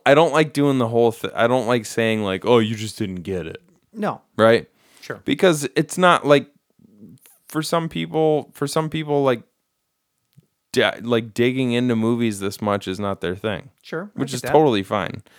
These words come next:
Speaker 2: So, so this movie's not made for them.
Speaker 1: Yeah.
Speaker 2: Therefore, they just didn't get it. That's
Speaker 1: Well,
Speaker 2: fine.
Speaker 1: that's
Speaker 2: That's
Speaker 1: not,
Speaker 2: fine.
Speaker 1: it's not that they didn't get, I,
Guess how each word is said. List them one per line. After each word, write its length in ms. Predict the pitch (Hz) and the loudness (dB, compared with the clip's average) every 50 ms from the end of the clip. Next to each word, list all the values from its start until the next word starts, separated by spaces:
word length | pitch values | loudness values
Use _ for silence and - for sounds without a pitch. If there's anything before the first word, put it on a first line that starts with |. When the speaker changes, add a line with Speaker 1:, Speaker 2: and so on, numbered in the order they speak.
| _ _ - | _ _ -14
Speaker 2:
So, 180 | 151 151 151 151 | -14 -14 -14 -12
so 180 | - - 180 170 | -8 -4 -2 -2
this 160 | 170 160 - | -2 -2 -4
movie's 220 | 165 165 165 151 | -4 -4 -4 -4
not 200 | 143 151 147 139 | -2 -2 -4 -4
made 240 | 135 131 139 143 139 | -4 -6 -8 -8 -8
for 100 | - 113 | -10 -14
them. 200 | 113 92 - 104 _ _ _ | -14 -14 -16 -20 _ _ _
Speaker 1:
Yeah. 160 | - - 95 - | -8 -6 -6 -2
Speaker 2:
Therefore, 480 | 127 151 160 170 - - 151 160 165 | 2 2 2 2 2 2 2 2 2
they 200 | 147 135 143 139 | 2 2 -2 -4
just 160 | 143 143 - | -4 -6 -6
didn't 220 | - 147 143 139 131 | -6 -4 -4 -4 -6
get 200 | 139 151 139 - | -6 -6 -6 -6
it. 100 | - _ _ | -8 _ _
That's 140 | - - - _ _ _ _ _ | -20 -20 -20 _ _ _ _ _
Speaker 1:
Well, 220 | - 135 131 120 117 | -4 -2 0 0 0
Speaker 2:
fine. 260 | 180 185 175 120 98 _ _ _ _ | 0 -2 -2 -4 -6 _ _ _ _
Speaker 1:
that's 240 | - - 170 160 - | -4 -4 -2 -2 -2
Speaker 2:
That's 20 | - 190 | -2 -2
Speaker 1:
not, 80 | 185 190 | 0 0
Speaker 2:
fine. 100 | 202 165 | -2 -4
Speaker 1:
it's 280 | - - - - - - | -4 -8 -12 -16 -10 -10
not 140 | 220 202 - | -10 -10 -10
that 120 | - 214 | -14 -10
they 120 | - 185 190 | -6 -6 -4
didn't 240 | 190 190 175 156 156 | -4 -4 -6 -6 -8
get, 180 | - - - 147 | -10 -16 -14 -12
I, 220 | 131 127 123 113 | -12 -12 -12 -12